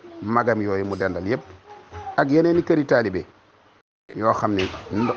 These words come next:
ndox mi nangu na ko. Kon lii dañuy jàpp ne lu yàlla wàcce rek la. Mbokk yi, lu tàmbalee taw une heure ci, une heure de matin ba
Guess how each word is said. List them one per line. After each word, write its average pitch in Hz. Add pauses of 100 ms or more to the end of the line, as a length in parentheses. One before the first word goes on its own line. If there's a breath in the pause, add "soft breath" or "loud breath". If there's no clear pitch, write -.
(100)
ndox 123
mi 123
nangu 120
na 90
ko. - (640)
Kon 113
lii 104
dañuy 104
jàpp 101
ne 90 (140)
lu 101
yàlla 98
wàcce 92
rek 101
la. 80 (720)
Mbokk 98
yi, 98
lu 104
tàmbalee 110
taw 95
une 117
heure 117
ci, 107
une 120
heure 123
de 107
matin 92 (760)
ba 101